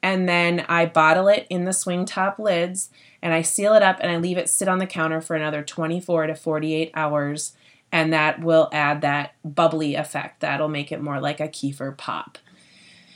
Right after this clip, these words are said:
Um, you can do it in the mason jars. They don't, um, they don't break or anything, but they also don't hold the fermentation in as well. Um, and then if you wanna store either one of them indefinitely, like if you're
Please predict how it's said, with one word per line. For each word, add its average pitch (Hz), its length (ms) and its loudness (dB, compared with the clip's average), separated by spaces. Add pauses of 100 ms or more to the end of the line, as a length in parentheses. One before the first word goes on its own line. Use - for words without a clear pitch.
(120)
Um, 240 140 6
you 233 80 6
can 254 160 8
do 240 80 8
it 233 60 10
in 214 60 0
the 233 60 2
mason 202 360 2
jars. 208 320 6
They 175 160 4
don't, 175 500 2
um, 160 560 -4 (460)
they 196 120 2
don't 190 200 4
break 185 240 4
or 196 80 6
anything, 202 480 2
but 175 300 4
they 165 240 4
also 170 400 2
don't 160 400 2
hold 165 560 2 (420)
the 160 200 2
fermentation 151 880 -2
in 147 220 -4
as 139 260 -6
well. 139 440 -8 (800)
Um, 165 420 -2 (220)
and 220 120 4
then 240 140 4
if 277 120 4
you 247 160 4
wanna 208 280 6
store 190 420 4
either 196 340 0
one 214 160 4
of 214 120 0
them 180 200 4
indefinitely, 208 840 0
like 175 300 4
if 165 120 -2
you're 165 380 0